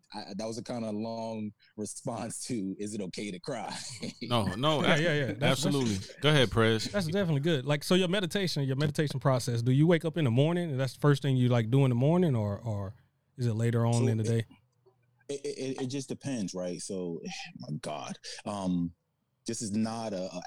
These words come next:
Speaker 1: advertisement for Peloton, but I, I jumped on the Pel-, Peloton back, uh, bandwagon, um, back in December,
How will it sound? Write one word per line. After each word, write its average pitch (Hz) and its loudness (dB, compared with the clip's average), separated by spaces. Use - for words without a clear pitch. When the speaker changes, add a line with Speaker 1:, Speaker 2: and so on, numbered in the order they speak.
Speaker 1:
advertisement 90 -8
for 87 -10
Peloton, 82 -8
but 87 -2
I, 90 -6
I 92 -6
jumped 104 -8
on 104 -2
the 92 -4
Pel-, 98 -6
Peloton 98 -4
back, 95 -6
uh, 85 -6
bandwagon, 90 -4
um, 80 -12
back 90 -10
in 90 -4
December, 92 -4